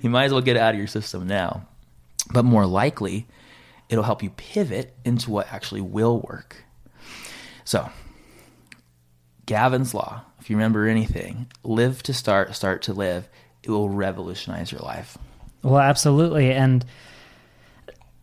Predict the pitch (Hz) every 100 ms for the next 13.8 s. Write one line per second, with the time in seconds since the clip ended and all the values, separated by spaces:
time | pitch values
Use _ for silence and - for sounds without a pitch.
0 | _ - 180 160 143 151 160 147 143 147
1 | 131 120 131 131 123 113 120 120 117 110
2 | 107 131 117 120 135 120 117 - 135 113
3 | 120 123 127 123 113 117 - 123 123 120
4 | 110 113 120 123 - - 320 - - _
5 | 139 131 123 117 120 - _ _ _ _
6 | 131 113 147 135 - - 127 123 120 113
7 | 117 120 110 - - - - - - -
8 | _ _ _ - _ _ _ - - -
9 | 170 151 139 135 135 123 123 147 139 131
10 | 123 - - 139 170 147 165 147 135 151
11 | 139 123 113 - _ - - _ _ -
12 | 143 123 120 - 127 - 143 131 127 120
13 | 120 117 117 117 127 123 120 127